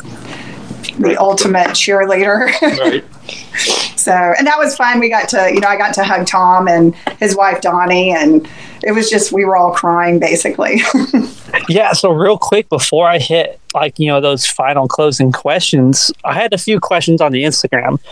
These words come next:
Speaker 1: Yeah.
Speaker 3: And one of those was, "Lindsay, how long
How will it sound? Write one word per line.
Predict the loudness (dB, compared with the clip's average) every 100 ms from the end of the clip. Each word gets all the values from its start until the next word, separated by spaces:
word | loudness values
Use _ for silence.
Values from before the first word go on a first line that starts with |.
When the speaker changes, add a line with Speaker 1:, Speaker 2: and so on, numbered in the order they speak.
| -18 -18 -20 -20 -4
Speaker 1:
Yeah. | -2 -2 -4 -14 -20 -20 -20 -16 -6
Speaker 3:
And | -2 0 2 0 -4 -16 -20 -18 -8
one | -2 0 2
of | 4
those | 4 2 2
was, | 2 4 2 0 -6 -6
"Lindsay, | -2 0 0 0
how | 0 -2 0 0
long | 2 2 2 2 2 0